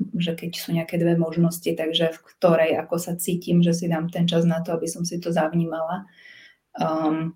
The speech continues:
prípadne si napíšem na papier výhody, nevýhody, alebo presne, čo mi to dáva, čo mi to berie. Takže tých rôznych spôsobov, ako k tomu pristúpiť, je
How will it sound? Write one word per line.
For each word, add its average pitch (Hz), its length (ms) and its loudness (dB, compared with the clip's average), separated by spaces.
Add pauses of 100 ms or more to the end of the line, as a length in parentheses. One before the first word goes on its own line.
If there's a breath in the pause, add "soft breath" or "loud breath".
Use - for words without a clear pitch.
prípadne 170 400 4
si 170 160 0
napíšem 170 400 0
na 160 160 2
papier 165 380 0
výhody, 165 340 2
nevýhody, 165 640 0
alebo 156 320 -4
presne, 170 380 -4
čo 170 100 -6
mi 165 160 -6
to 165 80 -2
dáva, 160 300 -4
čo - 100 -10
mi 170 160 -6
to 165 80 -8
berie. 165 240 0
Takže 165 320 -2
tých 175 220 6
rôznych 208 340 12
spôsobov, 185 560 2
ako 175 160 -2
k - 160 -12
tomu 180 100 0 (680 soft breath)
pristúpiť, 180 640 8
je 170 240 6